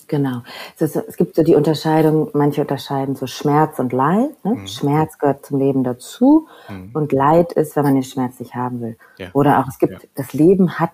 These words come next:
Speaker 1: Disturbances. Wir sterben alle irgendwann. Wir
Speaker 2: Ja.
Speaker 1: werden krank. Wir verlieren Menschen um uns herum. Es gibt, es ist ja nicht alles positiv an diesem Leben.
Speaker 2: Ja.
Speaker 1: Ähm,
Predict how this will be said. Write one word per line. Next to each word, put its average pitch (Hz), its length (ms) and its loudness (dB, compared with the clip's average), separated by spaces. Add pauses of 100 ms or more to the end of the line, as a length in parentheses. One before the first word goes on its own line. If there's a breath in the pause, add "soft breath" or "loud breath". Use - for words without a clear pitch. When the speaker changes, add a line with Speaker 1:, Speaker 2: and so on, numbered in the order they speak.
(120)
Speaker 1:
Disturbances. 143 920 -4 (580 loud breath)
Wir 139 260 -4
sterben 151 460 -2
alle 113 280 -10
irgendwann. 123 640 -10
Wir 131 260 -8
Speaker 2:
Ja. 98 140 -10
Speaker 1:
werden 147 260 -2
krank. 175 340 0
Wir 139 100 -2
verlieren 151 400 -2
Menschen 165 280 -4
um 135 60 -6
uns 131 140 -10
herum. 123 200 -8 (360 soft breath)
Es - 80 -20
gibt, - 220 -2
es 151 100 -8
ist 170 160 -6
ja 147 80 -6
nicht 151 200 -8
alles 147 240 -4
positiv 135 600 -6
an 123 100 -6
diesem 120 240 -8
Leben. 117 420 -8
Speaker 2:
Ja. 95 140 -16 (280 loud breath)
Speaker 1:
Ähm, 139 480 0